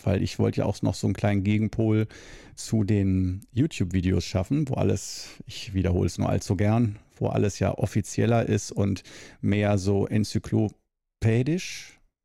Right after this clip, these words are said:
sagt man das so? Egal, du weißt, was ich meine.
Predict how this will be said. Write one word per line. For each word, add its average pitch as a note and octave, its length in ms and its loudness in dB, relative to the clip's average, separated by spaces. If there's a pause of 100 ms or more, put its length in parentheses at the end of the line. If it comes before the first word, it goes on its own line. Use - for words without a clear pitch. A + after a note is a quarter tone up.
(260)
sagt G#2 240 -2
man C3+ 100 0
das C3 140 -2
so? D3+ 220 -2 (140)
Egal, G#2 440 2 (240)
du G2+ 100 -2
weißt, G#2+ 200 0
was G2 100 0
ich F#2 120 0
meine. C3 360 0